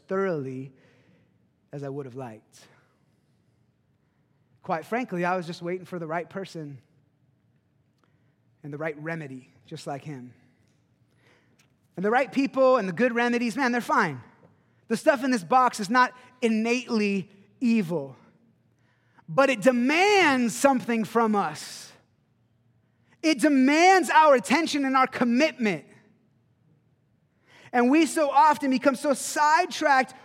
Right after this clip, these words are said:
with it and our search for the right whatever, or avoiding the situation so much that we become blinded to see our need for Jesus.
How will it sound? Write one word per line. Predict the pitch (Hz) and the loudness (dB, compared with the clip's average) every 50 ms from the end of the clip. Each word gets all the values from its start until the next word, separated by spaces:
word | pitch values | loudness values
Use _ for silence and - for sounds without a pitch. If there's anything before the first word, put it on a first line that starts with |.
| - _ _ | -20 _ _
with | - 220 294 320 311 - 262 | -2 0 0 0 0 2 4
it | 240 233 254 277 262 - - - - _ _ _ _ - | 4 6 6 4 2 -4 -14 -20 -20 _ _ _ _ 0
and | 240 247 | 0 2
our | 240 247 | 2 0
search | 247 - - - - 320 349 339 - - - | -2 -4 -6 -4 0 0 0 0 0 -6 -6
for | - 269 254 | -2 0 2
the | 247 | 2
right | 233 240 247 285 277 277 - - - | 4 4 4 4 2 2 -4 -12 -8
whatever, | 208 196 262 285 285 294 320 294 190 208 202 214 226 262 240 - - _ _ _ _ _ _ _ _ _ _ _ _ _ _ _ _ _ _ _ _ _ _ _ _ _ _ _ _ _ _ | -2 0 2 4 4 4 4 2 2 0 -2 -2 -2 -2 -4 -8 -14 _ _ _ _ _ _ _ _ _ _ _ _ _ _ _ _ _ _ _ _ _ _ _ _ _ _ _ _ _ _
or | - 269 294 | 0 4 4
avoiding | 269 226 180 254 269 320 359 381 339 | 4 4 4 2 2 2 2 2 0
the | 285 | 0
situation | - - 311 247 - 262 247 269 277 302 - - 269 - | -2 -2 -4 -4 -2 0 2 2 2 2 0 -4 -8 -6
so | - 247 226 | -4 -2 0
much | 226 233 226 | 0 0 -2
that | - 262 | -2 -4
we | 262 277 | -4 -4
become | 277 240 277 262 233 | -4 -2 -2 -2 -2
blinded | 180 214 220 233 247 269 302 320 330 302 262 247 240 220 180 | -2 0 0 2 2 0 0 0 -2 -4 -4 -4 -4 -4 -6
to | 233 214 | -8 -8
see | - - - 262 254 247 240 233 233 214 - - - - | -8 -8 -6 -4 -4 -2 -2 -2 -4 -6 -8 -14 -20 -10
our | - 202 214 220 214 | -4 -2 -2 0 0
need | 220 226 220 214 196 | -2 -2 -2 -4 -4
for | - 202 180 | -4 -6 -6
Jesus. | 156 185 208 196 170 160 151 143 147 - - - - - - - | -4 -6 -6 -6 -6 -6 -8 -8 -12 -16 -20 -20 -20 -20 -20 -20